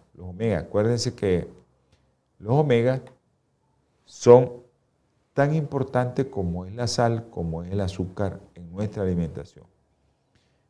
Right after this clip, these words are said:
Pero tenemos que entender que tenemos que consumirlos, porque si no lo consumimos, nosotros se nos va a elevar el colesterol, vamos a comenzar a formar ateroma,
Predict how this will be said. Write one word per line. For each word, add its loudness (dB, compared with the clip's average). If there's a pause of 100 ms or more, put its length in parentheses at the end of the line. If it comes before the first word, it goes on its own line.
(200)
Pero 4
tenemos 0
que -6
entender 0 (680)
que -2
tenemos 0
que -10
consumirlos, -6 (1000)
porque 2
si -2
no 0
lo 0
consumimos, 0 (1400)
nosotros 2
se 2
nos -2
va 0
a -2
elevar 4
el 2
colesterol, 0 (380)
vamos 0
a -2
comenzar 0
a 4
formar 0
ateroma, 0